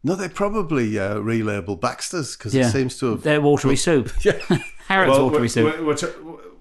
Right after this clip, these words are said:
Speaker 3: the prime, um, target of this conversation is about, uh, travelling and cars. So would you take a flask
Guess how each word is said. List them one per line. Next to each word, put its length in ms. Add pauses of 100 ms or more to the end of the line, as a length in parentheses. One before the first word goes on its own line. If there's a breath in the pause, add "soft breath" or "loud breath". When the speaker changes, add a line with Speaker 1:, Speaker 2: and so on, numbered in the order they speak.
(100)
Speaker 3:
the 120
prime, 720
um, 420 (260)
target 520
of 220
this 340
conversation 720
is 120
about, 480
uh, 80
travelling 520
and 120
cars. 380
So 140
would 160
you 80
take 340
a 60
flask 580